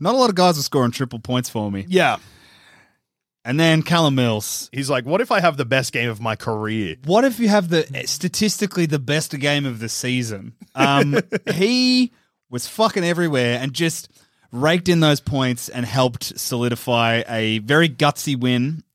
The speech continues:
Speaker 1: over Coach Kano. Um, I tried a couple of big coaching moves. Both of them backfired, but Callum Mills <laughs> didn't.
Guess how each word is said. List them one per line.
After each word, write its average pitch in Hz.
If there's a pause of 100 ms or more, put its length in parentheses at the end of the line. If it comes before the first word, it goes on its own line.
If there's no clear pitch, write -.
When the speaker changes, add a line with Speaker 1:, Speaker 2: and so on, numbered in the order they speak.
Speaker 1:
over 113
Coach -
Kano. 127 (520)
Um, 117 (360)
I 123
tried 147
a 147
couple 139
of 127
big 139
coaching 143
moves. 165 (300)
Both 175
of 156
them 131
backfired, 113 (320)
but -
Callum 165
Mills 139 (140)
<laughs> 120
didn't. 143